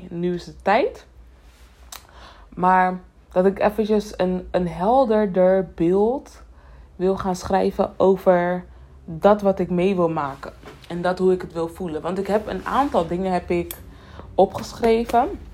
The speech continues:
Daar ben ik de afgelopen periode mee bezig geweest. En dan ga ik het even opzoeken. Ja, dat was, eh, zesentwintig juni had ik dat geschreven. En vandaag is het,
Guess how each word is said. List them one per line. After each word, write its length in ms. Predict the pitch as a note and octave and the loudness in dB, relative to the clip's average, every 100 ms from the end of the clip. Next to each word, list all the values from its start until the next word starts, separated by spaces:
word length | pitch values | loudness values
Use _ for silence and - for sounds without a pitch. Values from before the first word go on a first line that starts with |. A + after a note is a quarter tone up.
| - E3 | -10 -2
Daar 140 | D#3+ | -2
ben 140 | F3 | 0
ik 120 | F3 E3 | -4 -2
de 80 | |
afgelopen 540 | D#3 E3 F#3+ E3 E3 D#3 | -4 -2 0 0 0 -4
periode 480 | D#3 D3+ D3+ F3 G3 | -6 -2 -2 0 0
mee 160 | G3 | 0
bezig 420 | F#3 G3 G#3 - | 0 0 2 2
geweest. 480 | G3+ F#3 G3+ E4 - - - - - - - - - - - - - | 2 -2 -2 -4 -6 -10 -10 -12 -14 -14 -14 -16 -16 -16 -16 -16 -12
En 60 | |
dan 60 | E3+ | -12
ga 140 | - | -8
ik 60 | E3 | -8
het 160 | E3 - | -8 -2
even 360 | G3+ C4 C4 - F3+ | -2 -2 -6 -8 -6
opzoeken. 960 | G3+ - A#3+ A3+ A#3+ B3+ C#4+ D4+ D#4 D#4+ - - - - - - - - - - - - | -6 -6 -10 -6 -4 -4 -4 -4 -6 -6 -12 -20 -18 -18 -20 -20 -20 -20 -20 -18 -16 -8
Ja, 160 | - - - - - - - | -8 -8 -12 -20 -20 -20 -4
dat 160 | F3+ | 0
was, 320 | F3+ G3+ G#3 - | 4 4 2 0
eh, 280 | F3+ F#3 | 2 2
zesentwintig 840 | F#3 - B3+ D4 C#4 A#3 G#3 G#3 - D3+ | 0 -2 -2 0 -2 -2 0 -2 -2 -10
juni 540 | F3 G3 G3+ F3 F3+ | -2 0 2 0 -2
had 180 | G3 F3 | -2 -2
ik 320 | F3 - - - | -4 -8 -16 -4
dat 240 | E3+ E3+ | -4 -4
geschreven. 720 | F#3+ - F3 E3+ G3+ G#3+ D4 - - - - - - | -10 -8 -4 -4 -2 -2 -4 -6 -18 -20 -20 -20 -6
En 160 | F3+ F3+ | -2 0
vandaag 640 | F3+ F3 E3+ E3+ G#3+ A#3 | 2 0 2 0 0 -4
is 280 | - F#3 F#3 | -2 -2 0
het, 560 | F3+ F3 E3+ - - | 0 0 -2 -10 -20